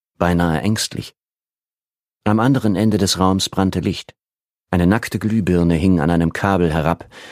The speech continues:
und verbreitete einen so grellen Schein, dass die Gestalt davor nur als schwarzer Umriss zu erkennen war. Der lange Mantel, den sie trug, verlieh ihr etwas Respektgebietendes. Er blieb in respektvollem Abstand stehen.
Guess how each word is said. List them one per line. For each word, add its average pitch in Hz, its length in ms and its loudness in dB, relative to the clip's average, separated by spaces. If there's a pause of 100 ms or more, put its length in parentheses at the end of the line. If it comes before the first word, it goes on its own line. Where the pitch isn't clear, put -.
(160)
und - 100 -6
verbreitete 92 560 0
einen 87 220 2
so 98 180 2
grellen 98 400 2
Schein, 90 460 0
dass 90 180 -4
die 90 160 -4
Gestalt 98 540 -2
davor 90 680 0
nur 101 300 2
als 95 200 -2
schwarzer 92 520 -2
Umriss 76 400 -4
zu - 140 -4
erkennen 71 460 -4
war. 69 220 -10 (920)
Der 82 120 2
lange 92 240 4
Mantel, 101 400 2
den 95 160 4
sie 92 120 0
trug, - 300 -4 (400)
verlieh 98 360 2
ihr 92 200 2
etwas - 400 -4
Respektgebietendes. - 1160 -6 (1300)
Er 82 60 0
blieb 80 240 0
in 76 80 0
respektvollem 80 680 0
Abstand - 480 -2
stehen. 76 340 -6